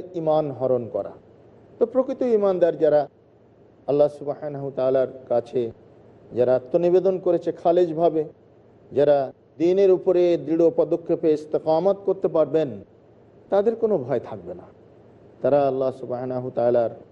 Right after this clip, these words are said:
রহম এবং দয়ার বদৌলতে দাজ্জালের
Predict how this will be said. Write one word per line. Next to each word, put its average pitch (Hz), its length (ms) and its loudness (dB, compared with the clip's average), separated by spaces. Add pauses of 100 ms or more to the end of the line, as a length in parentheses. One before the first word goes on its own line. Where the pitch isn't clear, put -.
(500)
রহম 139 520 -4 (120)
এবং 123 360 -4
দয়ার 127 380 2 (200)
বদৌলতে 131 640 0 (480)
দাজ্জালের 127 500 0